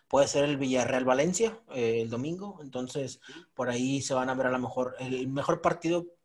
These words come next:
probablemente de la, de la jornada sea ese, ¿no? Más competido.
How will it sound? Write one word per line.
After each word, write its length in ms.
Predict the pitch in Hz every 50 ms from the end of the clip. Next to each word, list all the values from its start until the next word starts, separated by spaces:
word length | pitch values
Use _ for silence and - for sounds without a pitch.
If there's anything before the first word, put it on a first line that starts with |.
| _ -
probablemente 600 | - 123 123 135 139 139 143 143 143 - - 143
de 60 | 139
la, 80 | 135 127
de 300 | 123 123 120 120 127 120
la 180 | 117 113 113 110
jornada 440 | - - 127 120 135 139 143 147 -
sea 220 | - - 117 110
ese, 220 | 110 110 - 101 95
¿no? 260 | 98 104 110 113 _ _
Más 220 | 123 127 131 127 117
competido. 540 | - 151 151 - 117 - - 104 90 87